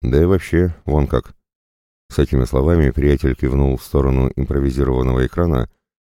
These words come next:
и Денису только и оставалось сжать в бессильной злости кулаки, глядя на то, как его личный враг ловко противостоит, казалось, бесконечным ордам каменных воинов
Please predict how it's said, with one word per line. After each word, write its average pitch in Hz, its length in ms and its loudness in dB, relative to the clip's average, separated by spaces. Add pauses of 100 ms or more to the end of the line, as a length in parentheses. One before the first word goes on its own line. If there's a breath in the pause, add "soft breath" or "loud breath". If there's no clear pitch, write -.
и 80 100 2
Денису 107 360 2
только 104 300 2
и 98 40 6
оставалось 101 720 2
сжать 85 360 0
в 76 180 0
бессильной 82 520 2
злости 82 360 0
кулаки, 85 540 -2 (300)
глядя 67 340 2
на 65 120 2
то, 85 300 2 (220)
как 69 220 0
его 69 300 4
личный 71 520 -2
враг 82 320 -2 (160)
ловко 82 340 2
противостоит, 82 680 0
казалось, 76 480 0
бесконечным 78 840 0
ордам 80 380 0
каменных 69 460 0
воинов 80 480 0